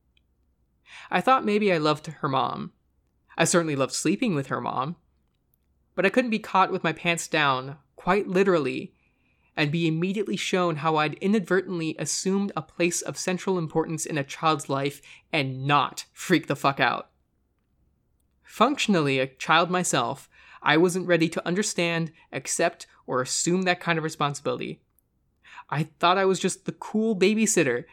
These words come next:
that showed up when mom was still home, played super awesome, fun games with a kid,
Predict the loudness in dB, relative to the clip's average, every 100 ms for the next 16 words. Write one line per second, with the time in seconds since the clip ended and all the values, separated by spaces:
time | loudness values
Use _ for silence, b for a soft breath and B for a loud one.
0 | B B -4 0 2 2 2 0 2 2
1 | 0 -2 -2 -2 -4 -4 -8 -12 _ b
2 | b 4 4 4 -2 0 0 4 2 2
3 | -2 -2 0 0 2 0 0 -2 -4 -2
4 | 0 0 0